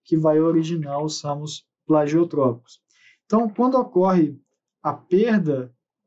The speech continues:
desses ramos plagiotrópicos, que é onde se dá a produção, é, a perda desses ramos não pode ser recuperada em função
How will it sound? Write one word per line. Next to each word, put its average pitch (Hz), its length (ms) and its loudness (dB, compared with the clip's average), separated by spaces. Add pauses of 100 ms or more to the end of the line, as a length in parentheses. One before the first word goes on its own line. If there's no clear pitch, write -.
(140)
desses 151 800 -2
ramos 151 380 0
plagiotrópicos, 147 960 -2
que 147 120 -6
é 143 40 -4
onde 196 300 4
se 156 140 -8
dá 143 540 -6
a 135 140 -10
produção, 151 800 -2 (1120)
é, 151 100 0
a 147 140 -2
perda 190 380 0
desses 175 380 0
ramos 185 400 2 (440)
não 180 220 2
pode 180 340 0
ser 185 640 2
recuperada 170 840 0 (640)
em 190 80 4
função 185 640 2